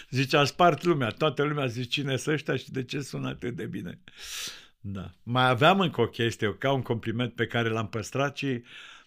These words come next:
nu mi-am dat seama despre ce se întâmplă. Mă rog, discutând acum despre muzică, uh,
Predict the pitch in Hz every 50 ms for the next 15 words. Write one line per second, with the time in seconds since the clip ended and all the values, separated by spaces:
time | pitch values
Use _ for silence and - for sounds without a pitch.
0 | _ _ _ _ _ _ _ _ _ - - 156 160 175 180 196 196 175 147 127
1 | 117 110 101 - - - 104 95 98 95 87 - - 98 95 90 - - 107 95
2 | 90 - - 104 - - 104 95 92 - 107 95 80 - 90 90 - - 113 113
3 | 123 135 120 92 92 - - 117 98 98 104 107 - - 110 98 - 123 117 107
4 | 110 104 - - 120 120 107 110 101 - - 107 107 113 123 123 104 95 104 -
5 | - 95 90 - _ _ - - - - - - _ _ _ - 110 104 101 98
6 | 98 92